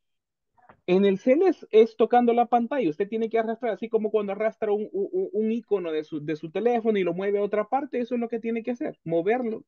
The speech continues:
Eso es nada más. Ujú. Con el gesto, presiona sobre la frase, siempre presiona la pantalla, lo mueve hasta donde quiere y lo suelta. Eso es todo. Con el mouse haría lo mismo, solo que con el clic.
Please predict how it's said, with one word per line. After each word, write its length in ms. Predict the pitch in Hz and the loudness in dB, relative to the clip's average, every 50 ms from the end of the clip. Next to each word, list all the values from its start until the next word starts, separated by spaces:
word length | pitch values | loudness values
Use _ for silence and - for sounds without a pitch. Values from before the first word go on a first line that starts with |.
| - - 226 - | -18 -16 -6 -4
Eso 200 | 233 226 277 254 | -4 -2 0 0
es 60 | 240 | 0
nada 180 | 277 294 269 | 0 0 -2
más. 260 | 208 127 - - _ _ _ _ _ _ _ _ - | -2 -4 -4 -8 _ _ _ _ _ _ _ _ -8
Ujú. 220 | 190 196 285 359 _ _ _ _ _ | -2 -2 -2 -2 _ _ _ _ _
Con 200 | - 180 175 175 | 0 0 2 4
el 160 | 165 165 160 | 4 2 2
gesto, 540 | 160 - 247 262 254 - _ - 285 277 277 _ - _ _ _ _ _ _ _ - | 2 0 -2 -2 -2 -2 _ -2 -2 -2 -2 _ -20 _ _ _ _ _ _ _ 4
presiona 480 | 143 135 131 131 - 208 220 220 214 | 4 4 4 6 4 4 4 4 4
sobre 260 | - 220 208 196 196 | 4 2 2 2 2
la 120 | 196 202 196 | 0 0 0
frase, 480 | - 247 254 269 262 - 294 302 294 _ _ _ _ _ _ _ _ _ _ | 0 0 0 0 0 -2 -6 -6 -6 _ _ _ _ _ _ _ _ _ _
siempre 360 | _ - 180 196 196 214 208 | _ -2 -2 0 2 2 2
presiona 420 | 208 208 202 208 220 202 196 202 202 | 4 2 2 2 0 -2 0 0 0
la 140 | 202 196 | 0 0
pantalla, 460 | 196 214 208 202 - 220 214 196 185 156 | 0 -2 -4 -4 -2 -2 0 0 0 0
lo 160 | 131 127 123 | -2 -2 -2
mueve 340 | 135 151 185 214 226 226 214 | -4 -4 -2 -2 0 0 -2
hasta 180 | 214 - 220 | -2 -4 -6
donde 300 | 214 202 190 190 180 180 | -6 -4 -6 -6 -8 -10
quiere 340 | - - 262 269 277 330 - | -8 -6 -2 -2 0 -2 -2
y 140 | - 233 202 | -4 -4 -2
lo 120 | 165 165 | -2 -4
suelta. 360 | 151 135 113 101 - - - 151 | -4 -4 -8 -8 -10 -14 -14 -8
Eso 200 | - 190 - 220 | -8 -8 -4 -4
es 100 | 208 - | -6 -2
todo. 280 | - 113 - - - _ | -2 -4 -4 -4 -8 _
Con 200 | - - 175 165 | 0 2 2 4
el 100 | 160 165 | 4 2
mouse 260 | 180 196 226 226 226 | 2 2 2 2 2
haría 220 | 226 214 202 208 202 | 2 4 4 4 2
lo 100 | 208 220 | 2 2
mismo, 240 | 247 254 240 240 220 | 2 2 2 0 0
solo 240 | - 208 185 175 | -2 -4 -4 -2
que 140 | - 165 151 | -4 -2 0
con 180 | 165 151 139 120 | 0 0 0 0
el 80 | 123 | -4
clic. 240 | - - - - - | -6 -10 -12 -12 -14